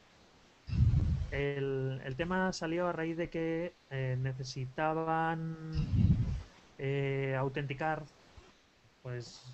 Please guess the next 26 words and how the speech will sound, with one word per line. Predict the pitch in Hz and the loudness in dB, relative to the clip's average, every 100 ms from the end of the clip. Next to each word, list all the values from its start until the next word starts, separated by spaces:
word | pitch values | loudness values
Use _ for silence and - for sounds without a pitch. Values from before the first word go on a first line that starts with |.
| - - | -20 -14
determinadas | 127 127 123 127 139 | -12 -8 -6 -4 -4
peticiones | - 135 131 170 156 175 - - - - - - | -6 -6 -6 -6 -6 -10 -8 -6 -4 -2 0 0
utilizando | 135 131 127 117 139 135 | -2 -2 -2 -2 -4 -2
un, | 135 135 131 131 127 127 127 202 - - - - - - | -2 -2 -2 -2 -2 -2 -6 -10 -14 -20 -20 -20 -20 -20
a | - | -18
ver, | - - | -18 -20
espera | - 80 | -16 -14
un | 80 | -14
momento | 151 139 | -16 -10
que | 131 | 0
lo, | - 131 - - - - | 2 4 4 4 2 0
que | - | 0
lo | 147 117 135 | 2 2 2
rescate, | 127 - 156 165 - - - - - - - - | -2 -6 -8 -8 -16 -20 -20 -20 -20 -20 -20 -6
utilizando | 143 143 135 151 151 | -6 -4 -4 -4 -2
alguna | 151 156 - 143 131 | 2 6 6 6 6
meto-, | 131 127 123 | 2 0 -4
algún | 135 123 135 147 143 135 131 127 - - - - - | -4 -2 0 0 -2 -2 -4 -6 -10 -20 -20 -20 -20
sistema | - 151 131 143 127 - | -10 -10 -6 -6 -6 -12
de | 135 | -8
autenticación | 131 127 127 135 131 - | -4 2 2 2 2 2
y | 156 | 2
de | 156 | 0
gestión | 139 - 139 | -2 -4 -4
de | |
identidad. | 127 120 120 110 | -4 -4 -8 -12